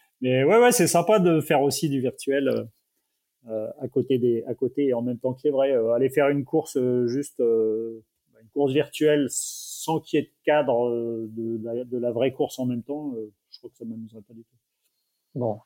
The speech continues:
Speaker 2: et donc, il y a des courses réelles, des transats réels en, en course, euh, type Jacques Vabre ou Route du Rhum, c'est, c'est,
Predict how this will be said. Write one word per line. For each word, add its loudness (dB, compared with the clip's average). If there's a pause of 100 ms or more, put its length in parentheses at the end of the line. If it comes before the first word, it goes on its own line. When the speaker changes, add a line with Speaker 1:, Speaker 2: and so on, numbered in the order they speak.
Speaker 2:
et 0
donc, 0
il 2
y 4
a 2
des 4
courses -2
réelles, 4
des 2
transats 2
réels 4
en, 6
en 2
course, -2
euh, 2
type -4
Jacques 0
Vabre 2
ou 0
Route -2
du 2
Rhum, 2
c'est, 0
c'est, -4